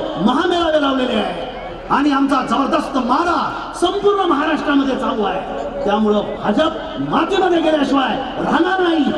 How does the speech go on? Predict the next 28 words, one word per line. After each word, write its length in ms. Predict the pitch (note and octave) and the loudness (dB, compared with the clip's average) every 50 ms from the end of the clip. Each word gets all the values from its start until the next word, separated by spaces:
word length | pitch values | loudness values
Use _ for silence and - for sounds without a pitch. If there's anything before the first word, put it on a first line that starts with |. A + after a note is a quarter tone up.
| - - - | -2 0 2
मी 140 | C4+ D4 | 2 2
या 100 | C#4+ C#4 | 2 2
ठिकाणी 340 | C4+ C4 C4 C4+ C4+ C4 C4 | 0 0 0 2 2 2 2
आपल्याला 360 | B3+ A#3+ B3 B3 A#3+ A#3 G#3+ | 2 0 0 0 0 0 0
सांगतो. 400 | G#3 - G#3 G#3 G#3 G3+ G3 F#3 - - - - - - - - - - - - - - - - - - - F#3 - - A3 | 2 0 0 0 0 0 0 -2 -2 -2 -4 -4 -4 -6 -6 -6 -6 -6 -6 -6 -6 -6 -6 -6 -4 -4 -2 -2 -2 -2 0
आणि 120 | G#3+ A3 | 0 2
राहता 440 | G#3 G3 F#3+ - - - F#3+ F#3+ - | 2 2 2 2 2 2 2 0 0
राहिला 280 | A#3 G#3+ A3+ B3 B3+ A#3+ | 0 0 0 0 0 0
काँग्रेस 520 | - G3+ G#3+ G#3 A#3+ B3 B3 C4 A#3+ - | 0 0 -2 0 0 0 0 0 0 0
राष्ट्रवादीचा 680 | A3+ A3+ A3+ - - - A#3+ A#3 A3+ G#3+ A3+ - A#3 A3 | 0 0 -2 -2 -2 -4 -4 -2 -2 -2 -2 -2 -4 -4
प्रश्न, 420 | G#3+ A3 G#3+ G3+ - F#3+ F#3 E3+ - - - - - - - - - - - - - - D3 | -4 -4 -4 -6 -6 -6 -4 -4 -4 -4 -6 -8 -8 -8 -10 -10 -10 -10 -10 -10 -10 -6 -4
त्यांनी 220 | G3+ G3 G#3+ A3 A3 | -2 0 0 0 0
तर 120 | G#3 G#3+ | 0 0
आमच्यासोबत 580 | G#3 G#3 G#3 G#3+ G#3+ G3 - G3 G3 G3 F3+ G3+ | 0 0 0 0 -2 -4 -4 -4 -4 -4 -4 -2
राजकारण 440 | F#3 F#3 F3+ - - F#3 F3+ F3+ | -2 -2 -4 -4 -6 -6 -4 -4
अजिबातच 640 | F3+ E3+ E3+ E3 F3 E3+ E3 E3+ E3 - F#3 - - | -2 -2 -2 -2 -2 -2 -2 -4 -4 -4 -6 -6 -4
करू 220 | F3+ F3+ E3+ E3+ | -2 -2 0 0
नये. 300 | F3 G3+ B3+ D4+ E4+ E4+ E4 - - - - - - - D4 | 0 0 2 2 2 0 0 -2 -6 -8 -8 -8 -6 -4 0
बाळासाहेब 580 | - - B3 B3+ B3+ B3 A#3+ A#3+ B3 B3 A3+ | 0 2 2 2 2 2 0 0 0 2 2
आंबेडकर 760 | A#3+ B3+ B3 B3+ B3 B3 A#3+ G#3 A#3+ B3+ D#4 F4+ F#4+ G4 - F#4 F#4 F#4 - - - - - | 0 0 2 0 2 0 0 2 2 2 4 4 2 2 2 0 0 0 0 0 -2 -2 0
म्हणजे 240 | B3 D4 D#4 D#4 | 2 2 2 2
काळ्या 460 | D4+ - - C4 C#4 D4+ D#4+ E4 D#4 D4+ | 0 0 0 0 2 2 2 2 0 2
दगडावरची 640 | - D4 D4 D4 D4 C#4 C#4+ C#4+ C4+ - - C#4 | 2 2 2 2 2 2 2 0 0 2 2 2
रेघ 300 | C4+ C4+ C#4+ D4+ D4 C4+ | 2 4 2 2 2 2
आहे. 680 | - - C4 - - - A3 G3+ - - - - - - | 2 2 2 0 0 0 -2 -2 -4 -6 -6 0 2 2
एकदा 380 | E4+ F#4 F#4+ F4 F4 F4 F4 E4+ | 2 4 2 2 2 2 2 0
जर 260 | E4+ F4 E4+ E4 E4 | 0 0 2 2 2
बाळासाहेबांनी 720 | E4 E4+ E4+ D#4+ D#4+ E4 E4 E4 E4 D#4+ D#4+ D#4 E4 D#4+ | 2 2 2 2 2 2 2 2 2 2 4 4 4 4